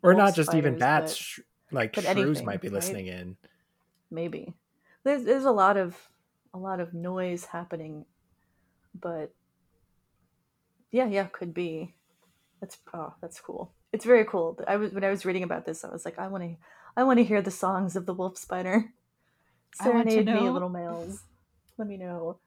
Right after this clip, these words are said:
Speaker 1: Are there, are there other spiders that do this? I know that jumping spiders dance rhythmically, and there's some,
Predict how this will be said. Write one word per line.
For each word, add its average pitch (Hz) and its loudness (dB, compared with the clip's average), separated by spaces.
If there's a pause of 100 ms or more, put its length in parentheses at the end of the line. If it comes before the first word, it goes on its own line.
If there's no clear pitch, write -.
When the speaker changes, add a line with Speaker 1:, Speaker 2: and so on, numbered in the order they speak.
(500)
Speaker 1:
Are 180 10
there, 185 8
are 170 6
there 165 6
other 147 2
spiders 180 4
that 165 4
do 175 4
this? 190 0 (160)
I 156 6
know 170 8
that 143 4
jumping 143 2
spiders 117 0 (160)
dance 104 -4
rhythmically, 92 -10
and 98 -8
there's 98 -6
some, 95 -6